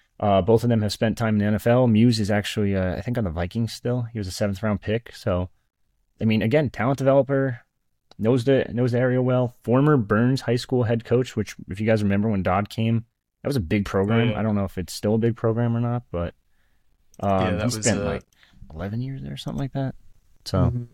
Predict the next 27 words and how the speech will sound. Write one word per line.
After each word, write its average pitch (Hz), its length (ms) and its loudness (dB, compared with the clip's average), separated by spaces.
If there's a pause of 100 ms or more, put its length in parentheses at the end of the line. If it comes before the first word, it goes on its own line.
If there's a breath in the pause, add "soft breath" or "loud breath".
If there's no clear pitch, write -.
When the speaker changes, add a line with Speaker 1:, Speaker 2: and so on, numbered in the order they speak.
(420)
Speaker 2:
Yeah, 104 120 -8
they 120 80 0
had 117 100 2
a 104 60 -4
ton 120 400 -2
of 101 260 -10
top-rated 104 560 -6
talent 98 320 -6
out 98 120 -8
of 98 60 -10
there. 101 240 -4
They 101 100 -8
had 101 180 -10
that 101 180 -8 (160)
kid 110 200 -6
Speaker 1:
<clears throat> 104 120 -2
Speaker 2:
Lattimore, 117 460 0
the 104 100 -12
running 113 260 -6
back, 110 420 -6
who 104 220 -12
Speaker 1:
Oh, 127 220 -2
Speaker 2:
had 101 120 0
Speaker 1:
yeah, 107 100 0
Speaker 2:
that 101 100 -4
Speaker 1:
Marshawn 101 80 -6
Speaker 2:
devastating 113 400 0